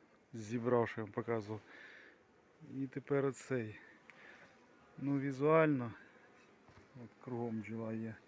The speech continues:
Можна було і не збирати, а так і пускати. Візуально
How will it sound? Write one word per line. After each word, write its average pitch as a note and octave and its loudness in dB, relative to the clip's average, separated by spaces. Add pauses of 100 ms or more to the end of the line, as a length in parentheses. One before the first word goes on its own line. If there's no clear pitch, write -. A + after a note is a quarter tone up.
(720)
Можна A#2+ -6
було A#2+ 0 (260)
і B2+ -10 (280)
не B2 -6
збирати, B2 -2
а - -12
так A2+ -4
і A#2 -12
пускати. - -8 (580)
Візуально C3+ 4